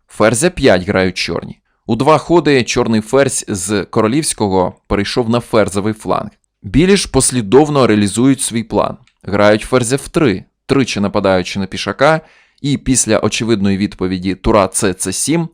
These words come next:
у білих був певний вибір. Непогано було б зіграти Аш чотири, щоб розвинути свою ініціативу на королівському фланзі.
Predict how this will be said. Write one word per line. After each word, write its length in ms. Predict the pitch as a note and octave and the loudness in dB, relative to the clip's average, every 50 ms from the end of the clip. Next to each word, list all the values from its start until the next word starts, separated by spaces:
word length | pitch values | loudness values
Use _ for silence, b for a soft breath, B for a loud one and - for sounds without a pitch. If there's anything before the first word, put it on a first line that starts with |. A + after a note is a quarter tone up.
| _ _ _ - | _ _ _ -8
у 60 | G#2+ | -4
білих 360 | G2+ A#2+ D3+ F3+ G3 D#3+ A2 | 0 2 4 4 4 2 2
був 240 | F#2 A#2 C#3+ C#3 - | 0 -2 -2 -2 -2
певний 400 | - - G#2+ G2+ F#2 G2 G#2 G#2+ | 0 2 2 4 4 2 0 0
вибір. 380 | F#2 F#2 - - - - - - _ _ _ _ - | -2 -2 -4 -4 -6 -8 -10 -12 _ _ _ _ -2
Непогано 540 | A#2+ C3 - - C3 B2+ C3+ D#3+ F3 E3+ | -2 -2 0 2 2 2 2 2 0 0
було 200 | C#3+ C3+ C3 B2 | 0 0 0 0
б 60 | A2 G2 | 0 0
зіграти 420 | - A2+ A2+ B2 C#3 C#3 C#3+ C3 - | -2 0 2 2 2 2 0 0 -2
Аш 140 | B2 - - | -2 -2 -4
чотири, 540 | - - - - - C3+ G2+ F2+ - F2 - _ _ _ _ | -4 -6 -4 -2 0 0 0 0 -2 -6 -10 _ _ _ _
щоб 280 | - - A#2 G2+ - | -6 -4 -4 -2 0
розвинути 800 | G#2+ A#2 G#2+ G#2 A2 C3 B2+ A2 F#2+ F2+ - F#2 F2+ F2+ F2+ - - | 0 0 0 0 0 0 0 0 0 -2 -2 -2 -2 -2 -2 -6 -8
свою 360 | - - - G#2 G#2 G2+ G2 | -10 -8 -4 -2 -2 -2 -2
ініціативу 720 | - G#2 G#2 G#2 G2+ - - G#2+ G#2 G2+ - D#3 D3 B2 | -2 0 0 0 -2 -2 -2 -2 -4 -2 -2 -2 0 0
на 120 | G2+ G2+ | 0 0
королівському 560 | G2+ - A2 G#2+ G#2 G2 F#2 - - G#2+ G#2 G#2+ | -2 -2 -2 -2 -2 -2 -4 -4 -6 -6 -6 -6
фланзі. 440 | - - F#2 F2+ F2 - - - | -4 -4 -4 -4 -4 -8 -12 -16